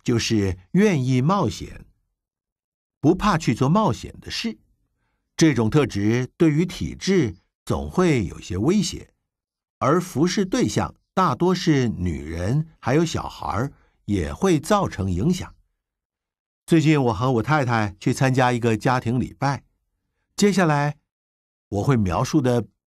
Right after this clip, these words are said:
比较夸张一点，好让你看清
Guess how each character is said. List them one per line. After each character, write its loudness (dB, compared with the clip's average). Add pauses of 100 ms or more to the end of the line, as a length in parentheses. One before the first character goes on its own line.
(160)
比 -6
较 -2
夸 0
张 0
一 0
点， -10 (400)
好 -4
让 2
你 -6
看 -4
清 -4